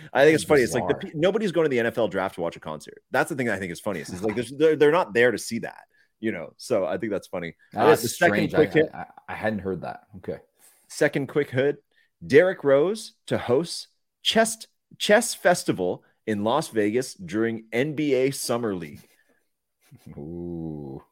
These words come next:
Speaker 2: <laughs>
Speaker 1: Calling all chess enthusiasts, Derrick Rose wants you to put your best piece forward. On Tuesday, the New York Knicks star announced his ina-, inaugural chess competition, aptly named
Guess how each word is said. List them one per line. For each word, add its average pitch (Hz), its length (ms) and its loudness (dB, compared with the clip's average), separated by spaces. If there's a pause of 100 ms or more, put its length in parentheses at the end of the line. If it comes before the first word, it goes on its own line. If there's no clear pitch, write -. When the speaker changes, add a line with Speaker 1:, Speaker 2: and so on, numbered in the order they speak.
(120)
Speaker 2:
<laughs> 104 80 -8 (720)
Speaker 1:
Calling 180 340 2
all 160 240 4
chess - 300 -2
enthusiasts, 104 640 -2
Derrick 123 360 0
Rose 120 280 0
wants 110 240 -6
you 160 60 -4
to - 60 -4
put - 180 -6
your 95 120 -6
best 98 320 -6
piece 117 260 -8
forward. 113 520 -4 (260)
On 123 200 0
Tuesday, 107 580 -2
the - 140 -4
New 120 220 0
York 233 260 4
Knicks 147 240 -2
star 113 320 2
announced 117 440 -2
his 120 160 0
ina-, 120 360 0
inaugural 170 760 0 (260)
chess 175 260 2
competition, 139 760 -4 (300)
aptly 170 420 2
named 110 420 -2